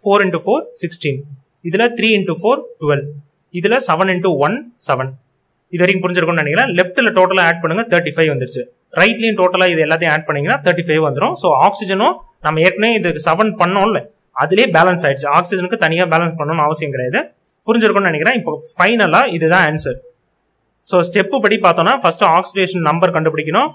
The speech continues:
அதை வச்சு ஆக்சிடேஷன் ரிடக்ஷன் பார்க்கணும், அதுக்கப்புறம் எலக்ட்ரான் நம்பர் எழுதணும், அதுக்கு அடுத்தது லெஃப்ட் ஹேண்ட் சைடு ரியாக்டன்ட் பார்க்கணும், அந்த கிராஸ் மல்டிப்ளை பண்ணணும்,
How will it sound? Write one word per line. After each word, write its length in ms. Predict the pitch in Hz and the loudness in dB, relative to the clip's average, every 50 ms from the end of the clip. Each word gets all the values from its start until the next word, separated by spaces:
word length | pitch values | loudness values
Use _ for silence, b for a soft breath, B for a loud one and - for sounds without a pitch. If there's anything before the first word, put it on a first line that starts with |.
| - _ _ _ - 143 | -12 _ _ _ -2 -2
அதை 120 | 151 165 160 | 0 2 0
வச்சு 140 | 165 160 240 196 156 165 | 0 2 4 4 4 4
ஆக்சிடேஷன் 440 | 190 185 175 185 180 180 180 165 151 | 2 0 -2 -4 -4 -2 -2 -2 0
ரிடக்ஷன் 340 | 156 156 180 180 - 180 160 143 151 | 2 2 0 0 0 -4 -2 0 0
பார்க்கணும், 340 | 143 139 147 151 208 269 277 - 160 | 0 0 0 -2 -2 -2 -2 -2 -2
அதுக்கப்புறம் 420 | 156 156 165 170 165 170 202 190 143 143 | -2 0 0 0 0 0 0 0 2 2
எலக்ட்ரான் 440 | 170 190 190 - 196 180 170 156 143 | 2 2 2 2 2 2 2 0 -2
நம்பர் 220 | 147 156 170 160 147 | 0 0 0 2 2
எழுதணும், 360 | 143 135 139 143 151 190 269 302 - _ _ _ _ _ _ _ _ - - 139 | 0 0 -2 -2 -2 0 -2 -2 -4 _ _ _ _ _ _ _ _ -2 2 2
அதுக்கு 240 | 175 226 233 233 196 | 2 2 4 2 2
அடுத்தது 320 | 185 190 190 202 190 247 330 381 381 - - _ _ _ _ _ _ - 170 | 2 2 0 2 2 2 2 0 -2 -8 -14 _ _ _ _ _ _ 0 0
லெஃப்ட் 180 | 190 190 190 240 | 2 2 2 0
ஹேண்ட் 140 | 233 208 - | 0 2 0
சைடு 160 | 165 127 120 - - - - 165 | -2 -2 -4 -8 -12 -8 -2 0
ரியாக்டன்ட் 440 | 180 208 214 208 - 190 180 170 156 151 143 147 - - - - - - | 2 2 2 2 0 -2 0 0 0 -2 -2 -6 -12 -16 -20 -8 0 0
பார்க்கணும், 360 | 151 151 151 156 170 233 330 349 - _ _ _ _ - | 2 2 2 2 2 0 0 -2 -6 _ _ _ _ -6
அந்த 100 | 156 156 - | -6 -2 2
கிராஸ் 200 | 165 165 175 170 170 | 4 4 4 2 0
மல்டிப்ளை 300 | 160 160 156 151 147 143 143 | -2 0 0 0 0 0 0
பண்ணணும், 260 | 135 139 170 240 277 | -2 0 0 2 2